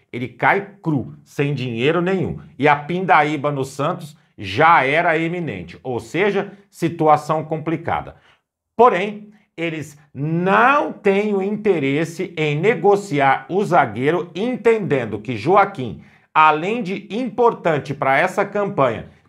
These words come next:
que o Santos vai fazer na Série B, seria muito complicado negociá-lo com um time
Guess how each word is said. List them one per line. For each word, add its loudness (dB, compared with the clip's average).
que -4
o 2
Santos -4
vai 4
fazer 2
na -2
Série -4
B, -4
seria -2
muito -6
complicado -2
negociá-lo 0
com -4
um -6
time -8